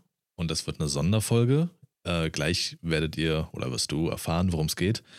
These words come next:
Aber erstmal nur noch mal zur Info, dadurch, dass wir in der letzten Folge gesagt hatten,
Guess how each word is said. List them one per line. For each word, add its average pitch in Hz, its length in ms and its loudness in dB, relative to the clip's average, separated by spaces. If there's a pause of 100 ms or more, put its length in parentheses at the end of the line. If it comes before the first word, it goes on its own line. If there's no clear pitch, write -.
(720)
Aber 104 220 2
erstmal 110 680 4 (520)
nur 127 140 6
noch 123 120 6
mal 110 140 4
zur - 160 2
Info, 117 460 4 (220)
dadurch, 110 420 2
dass - 180 0
wir 101 60 2
in 104 40 4
der 92 80 4
letzten - 380 0
Folge 98 420 2
gesagt 87 640 -2
hatten, 95 420 2